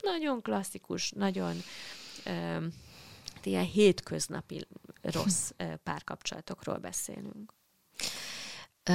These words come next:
Speaker 2: ha nem haragszol, és hogyha nem haragszotok, én elhoztam egy, ö, egy listát a Gyurkó Szilvi kolléganőnknek, ö, ugye doktor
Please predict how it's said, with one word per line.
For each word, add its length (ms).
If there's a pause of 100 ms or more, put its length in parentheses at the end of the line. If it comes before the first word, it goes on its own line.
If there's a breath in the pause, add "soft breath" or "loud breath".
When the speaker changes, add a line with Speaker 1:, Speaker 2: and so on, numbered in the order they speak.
(140)
Speaker 2:
ha 120
nem 200
haragszol, 520
és 200
hogyha 200
nem 180
haragszotok, 540
én 80
elhoztam 560
egy, 220
ö, 240
egy 160
listát 680
a 80
Gyurkó 420
Szilvi 600 (100)
kolléganőnknek, 1040 (100)
ö, 400 (300)
ugye 160
doktor 340